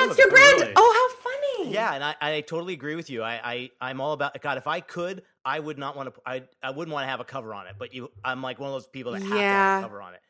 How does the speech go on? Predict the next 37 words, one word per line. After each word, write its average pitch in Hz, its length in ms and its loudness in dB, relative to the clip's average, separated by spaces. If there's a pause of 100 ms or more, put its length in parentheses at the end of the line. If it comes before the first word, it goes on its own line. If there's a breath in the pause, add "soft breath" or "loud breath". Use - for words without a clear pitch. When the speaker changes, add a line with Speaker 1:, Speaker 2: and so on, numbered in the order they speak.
(260)
Speaker 2:
And 143 140 -10
this 165 120 -8
is 180 100 -6
Speaker 1:
Right. 185 240 2
Speaker 2:
the 143 60 0
most 135 120 -4
Speaker 3:
Yeah. 107 160 -6
Speaker 2:
ultra 139 340 -10
slim, 120 760 -10 (540)
uh, 127 180 -6
and 127 100 -10
the - 40 -4
Speaker 1:
Yeah, 185 140 4
that's 170 80 2
Speaker 2:
buttons 170 240 -2
Speaker 1:
what 202 100 0
Speaker 2:
are, 127 60 -6
like, 127 200 -10
integrated 131 400 -8
Speaker 1:
they 175 180 -2
Speaker 2:
in. 123 60 -8
Speaker 1:
thrive 160 180 4
Speaker 2:
It's 160 80 -2
Speaker 1:
on. 151 180 0
Speaker 2:
not 147 100 -8
so 131 160 -10
much, 120 280 -12
like, 113 300 -14 (300)
the, 113 180 -8
the, 120 120 -8
the 117 80 -6
buttons 117 400 -10
of 110 120 -12
your 113 220 -8
phone 117 320 -10
show - 260 -8
through. 131 440 -8